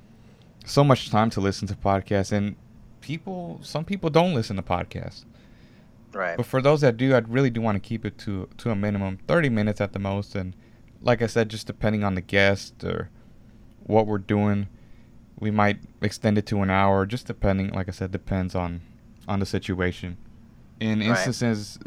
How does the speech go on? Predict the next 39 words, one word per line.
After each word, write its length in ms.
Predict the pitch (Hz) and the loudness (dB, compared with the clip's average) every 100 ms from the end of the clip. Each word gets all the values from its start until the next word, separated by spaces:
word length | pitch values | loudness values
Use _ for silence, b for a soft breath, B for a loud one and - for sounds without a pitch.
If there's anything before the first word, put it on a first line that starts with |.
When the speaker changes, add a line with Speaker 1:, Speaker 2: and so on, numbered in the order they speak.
| - - | -18 -18
Speaker 1:
such 320 | - - 110 | -12 -8 -6
as, 200 | 107 - - | -8 -12 -10
such 260 | - 110 | -4 -2
as 100 | 104 - | -2 -4
Skype, 460 | - 107 110 104 | 2 4 6 4
like 160 | 98 92 | 0 0
we're 60 | |
doing 200 | 92 104 | 0 0
right 180 | 98 92 | 2 2
now, 120 | 95 | 0
we 100 | 110 | -2
can 140 | 165 101 | -2 -4
keep 200 | - 101 | -2 0
it 100 | 95 | 2
at 100 | 87 | 2
a 40 | |
minimum, 400 | 87 87 87 90 92 | 0 -2 -4 -6 -2
thirty 220 | 98 90 | 2 2
minutes 480 | 87 85 87 - - - - - | 2 -2 -4 -10 -20 -20 -16 -4
max. 480 | 90 82 82 - - b b b b - - - - - | -2 -2 -4 -10 -20 b b b b -20 -20 -20 -16 -4
Speaker 2:
Right. 300 | 95 92 - | -2 -2 -6
Speaker 1:
So, 340 | - 90 87 B B - | -2 -2 -2 B B 2
I 100 | 107 | 4
do 120 | 123 | 6
have 160 | 143 127 | 6 8
a 60 | 110 | 8
lot 160 | 107 | 8
of 80 | 110 | 8
ideas, 560 | 101 92 101 104 - - b b b - - - | 6 6 4 4 0 -14 b b b -20 -18 -4
uh, 220 | 92 90 87 | 0 0 0
coming 260 | - 104 98 | 4 4 6
down 160 | 98 | 4
the 60 | 95 | 4
pipeline 460 | - 98 98 101 98 | 4 4 4 4 4
as 100 | - | 2
far 160 | 98 | 0
as 80 | 90 | 0
the 60 | 95 | -2
podcast. 640 | 95 95 - 98 95 | 0 -2 0 0 -2